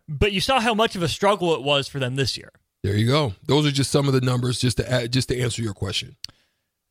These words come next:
Speaker 1: It's all fascinating. He has an outside shot at it. And I think, I, I think at the end of the day, what's most likely to happen is Mahomes will kind of fall into the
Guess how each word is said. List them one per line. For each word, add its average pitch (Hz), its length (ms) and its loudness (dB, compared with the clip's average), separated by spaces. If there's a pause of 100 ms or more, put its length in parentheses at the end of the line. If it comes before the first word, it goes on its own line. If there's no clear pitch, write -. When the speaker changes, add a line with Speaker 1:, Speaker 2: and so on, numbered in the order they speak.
(960)
Speaker 1:
It's 233 160 4
all 269 100 6
fascinating. 208 540 4
He 196 60 4
has 220 120 4
an - 80 -16
outside 180 600 4
shot 165 480 2 (300)
at 156 220 6
it. 185 280 0
And 175 120 4
I 170 80 6
think, 233 260 0
I, 208 120 6 (360)
I 196 120 6
think 294 240 0
at 233 100 2
the 170 120 4
end 185 100 2
of 151 80 -4
the 147 80 -4
day, 151 180 4
what's 143 220 -2
most 156 280 2
likely 156 300 2
to 135 60 2
happen 131 340 4
is 156 120 -2
Mahomes 147 420 2
will 120 80 0
kind 156 200 4
of 139 60 -4
fall 151 240 2
into 143 300 0
the 139 400 2